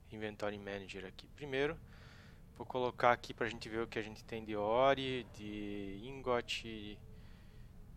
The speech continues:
de componentes. Opa! Dá pra ver lá? Dá. Depois eu vou configurar só uma, é, um assembler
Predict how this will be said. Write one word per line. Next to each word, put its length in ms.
de 120
componentes. 880
Opa! 320
Dá 80
pra 160
ver 180
lá? 260
Dá. 300
Depois 360
eu 80
vou 140
configurar 720
só 300
uma, 460
é, 640
um 120
assembler 880